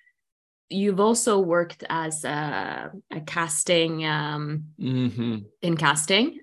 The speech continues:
Speaker 2: Yeah,
Speaker 1: Uh,
Speaker 2: well, as
Speaker 1: so
Speaker 2: an agent, but yeah.
Speaker 1: Yeah,
Speaker 2: Yeah.
Speaker 1: as an agent. Uh, yeah. Uh, so, uh, do you want to talk a little bit about what you saw during auditions and
Speaker 2: Mm. I think it's, it was really, really interesting working as an agent because,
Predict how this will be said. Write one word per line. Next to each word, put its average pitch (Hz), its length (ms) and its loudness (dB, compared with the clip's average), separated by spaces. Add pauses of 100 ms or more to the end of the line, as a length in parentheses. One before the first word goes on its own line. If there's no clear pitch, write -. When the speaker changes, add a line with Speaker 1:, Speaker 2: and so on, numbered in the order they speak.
Speaker 2:
Yeah, 180 300 6
Speaker 1:
Uh, 113 180 2
Speaker 2:
well, 131 180 8
as 104 180 4
Speaker 1:
so 90 60 2
Speaker 2:
an 123 60 4
agent, 120 420 0
but 113 120 0
yeah. 113 160 0
Speaker 1:
Yeah, 147 240 0 (180)
Speaker 2:
Yeah. 110 120 -6 (180)
Speaker 1:
as 156 120 -6
an 156 100 0
agent. 151 600 -6 (120)
Uh, 147 520 0
yeah. 143 280 -6 (180)
Uh, 156 560 -4
so, 156 540 -2
uh, 147 240 0 (600)
do 208 60 -8
you 247 80 0
want 339 220 -2
to 370 220 4 (120)
talk 359 260 2
a 381 40 4
little 349 220 0
bit 339 160 -2
about 320 360 2
what 320 240 0
you 311 100 4
saw 320 400 2
during 294 340 -2
auditions 285 840 -2
and 269 220 2
Speaker 2:
Mm. 143 500 2 (540)
I 151 100 6
think 190 160 6
it's, 214 160 4
it 139 60 -2
was 135 220 6
really, 135 260 6
really 127 200 4
interesting 123 680 0
working 117 320 2
as 110 100 -2
an 110 180 -2
agent 120 460 2
because, 117 600 2